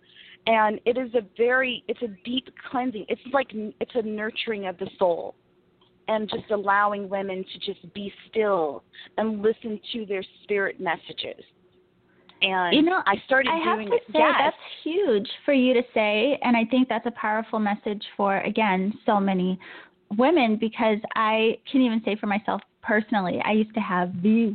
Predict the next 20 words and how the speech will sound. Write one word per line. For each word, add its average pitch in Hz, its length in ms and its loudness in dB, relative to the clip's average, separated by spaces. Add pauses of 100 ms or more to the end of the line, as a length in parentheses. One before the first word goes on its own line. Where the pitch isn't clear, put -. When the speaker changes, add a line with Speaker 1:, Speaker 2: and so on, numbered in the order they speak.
(100)
Speaker 2:
worst, 190 340 4 (380)
I 196 140 0
mean, 180 380 0 (140)
debilitating 202 800 0
cramps - 340 -4 (160)
prior 214 320 2
to 220 180 -4
doing 185 360 -2
Speaker 1:
Yes. 196 420 2
Speaker 2:
the 185 60 0
energy 208 400 2
work. 262 360 2 (440)
It 262 140 2
was 220 160 2 (300)
torturous 247 460 0 (140)
for 196 100 -2
me. 190 260 -2 (400)
Um, 214 400 4
when 233 240 2
I 226 260 0